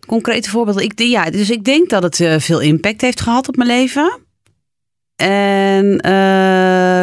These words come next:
concrete voorbeelden. Ja, is dat het, dat het, ehm, ja, opeens, eh, is je, je, je bodem een beetje weg. Ja, dat is ook geen concreet voorbeeld.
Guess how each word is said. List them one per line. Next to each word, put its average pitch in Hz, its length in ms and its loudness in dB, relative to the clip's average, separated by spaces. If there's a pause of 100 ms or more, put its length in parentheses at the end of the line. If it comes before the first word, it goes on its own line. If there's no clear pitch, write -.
(120)
concrete 208 500 -2
voorbeelden. 170 880 0 (1500)
Ja, - 240 -8
is 165 180 -6
dat 185 140 -4
het, 180 120 -2 (100)
dat 170 260 -4
het, - 300 -10 (140)
ehm, 160 920 2 (2000)
ja, 156 220 -6
opeens, 196 720 0 (1300)
eh, 156 840 0
is 170 260 0
je, 160 320 2
je, 151 560 -2
je 156 200 -2
bodem 180 400 0
een 208 100 0
beetje 220 280 0
weg. 208 200 -2
Ja, 208 140 0
dat 190 80 2
is - 100 -4
ook - 100 -8
geen 226 160 0
concreet 202 540 0
voorbeeld. 220 600 -2